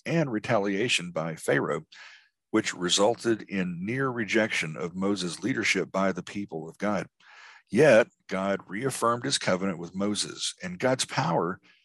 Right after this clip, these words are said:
would be demonstrated in full force as he unleashed a series of plagues, culminating in the death of Egypt's firstborn sons and sparing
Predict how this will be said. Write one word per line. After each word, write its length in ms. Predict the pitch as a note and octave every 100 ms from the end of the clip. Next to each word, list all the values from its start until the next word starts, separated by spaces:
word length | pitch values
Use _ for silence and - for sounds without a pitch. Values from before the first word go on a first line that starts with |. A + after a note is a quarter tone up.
| _ _ A#2+
would 160 | G#2+
be 240 | A2+ G#2+ - -
demonstrated 640 | E3 F3 B2+ - E2+ F2
in 140 | E2+ D#2+
full 320 | - C#3 C#3+
force 560 | - C3+ D#2+ - - - - _ _ _ -
as 200 | G#2 G2+
he 200 | F2+ D#2+
unleashed 640 | A2+ D3 C3+ C#3 F#2 - - -
a 80 | G#2+
series 400 | - G#2 A2 F2+
of 100 | -
plagues, 640 | - B2 C3 D2+ D2+ - - -
culminating 560 | E3+ F3+ A2+ G2 F#2+
in 100 | F2+
the 60 | E2
death 340 | E2 A2 A2+
of 240 | E2+ D2+ -
Egypt's 440 | G2+ G#2+ G#2+ G2 -
firstborn 580 | - G#2+ - G#2 F#2+ F2+
sons 560 | - A#2 F2+ E2 F2 -
and 160 | G2 F2+
sparing 680 | - - D#3 C#3+ F2 F2